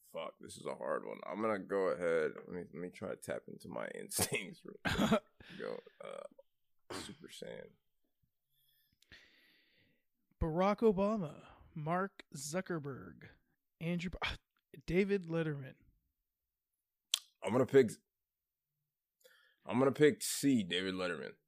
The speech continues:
Speaker 2: He's going with C, David Letterman, and that is incorrect.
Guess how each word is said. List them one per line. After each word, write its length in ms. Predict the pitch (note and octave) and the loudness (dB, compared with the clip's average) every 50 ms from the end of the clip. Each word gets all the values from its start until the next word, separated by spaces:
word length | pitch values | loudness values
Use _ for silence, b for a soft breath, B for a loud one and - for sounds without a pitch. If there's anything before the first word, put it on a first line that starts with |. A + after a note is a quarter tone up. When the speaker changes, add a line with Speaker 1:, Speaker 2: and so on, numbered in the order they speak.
| _ _ _ _ _ _ _ - | _ _ _ _ _ _ _ -10
Speaker 2:
He's 160 | D#3+ D#3 C#3+ | -10 -6 -4
going 300 | D#3 E3+ F#3 F#3+ F#3+ F3+ | 0 2 4 4 4 4
with 160 | F3 E3 - | 2 2 0
C, 540 | - - - - - F#3+ F#3+ G3 G3+ G3 F#3 - _ F3+ D#3 | -2 -4 -2 -2 0 0 2 2 0 -2 -4 -6 _ -14 -6
David 320 | C#3+ E3 F3 F3 E3+ D#3 C#3+ | -2 0 0 0 0 0 -2
Letterman, 480 | D3+ D#3+ D#3 E3 D#3+ D#3+ D#3+ E3 D#3 - _ _ _ _ _ _ _ _ _ _ _ _ _ _ _ _ _ | -2 -2 0 0 -2 -2 -2 -4 -6 -8 _ _ _ _ _ _ _ _ _ _ _ _ _ _ _ _ _
and 140 | E3+ E3 D#3 | -10 -6 -4
that 120 | D#3 D#3 | -4 -4
is 160 | D#3 D3 C#3+ - | -4 -6 -10 -8
incorrect. 1300 | - E3+ F3 F#3 F#3 F#3 F#3 - _ _ _ - - - F3+ E3 E3 F3 E3+ C#3 - - - - - - | -4 -2 -2 0 0 -2 -4 -8 _ _ _ -2 2 6 8 10 10 10 8 8 4 -2 -8 -12 -12 -12